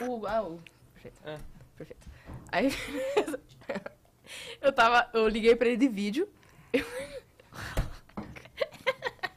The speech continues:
Speaker 1: Eu liguei pra ele de vídeo, porque o, o meu T C C, ele foi mais ou menos sobre contrato de agenciamento, empresariamento artístico.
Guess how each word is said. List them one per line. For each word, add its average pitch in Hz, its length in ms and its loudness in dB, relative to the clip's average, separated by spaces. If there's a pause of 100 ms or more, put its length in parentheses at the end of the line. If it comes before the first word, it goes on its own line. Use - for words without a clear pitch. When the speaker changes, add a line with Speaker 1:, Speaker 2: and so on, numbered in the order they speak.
(840)
Speaker 1:
Eu 349 120 -2
liguei 240 300 2
pra 233 120 2
ele 233 120 2
de 220 140 2
vídeo, 202 340 -2 (440)
porque 226 260 -2
o, 226 100 4
o - 60 -4
meu 226 140 4
T 247 140 2
C 233 160 0
C, 208 160 0
ele 214 280 4
foi 202 260 -2
mais 202 240 0
ou 214 40 -2
menos 208 140 -2
sobre 196 200 -4 (180)
contrato 185 360 -2
de 170 80 -4
agenciamento, 170 560 -6
empresariamento 175 460 -4
artístico. 196 460 -6